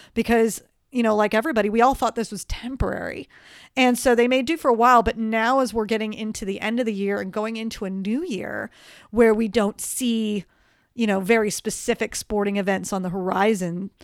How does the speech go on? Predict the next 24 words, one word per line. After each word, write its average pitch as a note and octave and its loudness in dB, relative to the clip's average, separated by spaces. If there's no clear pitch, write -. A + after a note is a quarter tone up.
and G3 -4
ways G#3+ 2
for G3 -4
us G3 -2
to F#3+ -4
put A3 0
our F#3 0
training G#3 -4
to F#3+ -6
the F3 -4
test, D4+ -8
where G#3+ -4
more A#3 4
and D4+ 0
more D4 0
people D4+ 0
are D4+ 0
starting A#3+ -4
to C4 -4
feel A#3 0
that A3+ 0
disconnection, A#3+ -4
that - -8
feeling A3 -6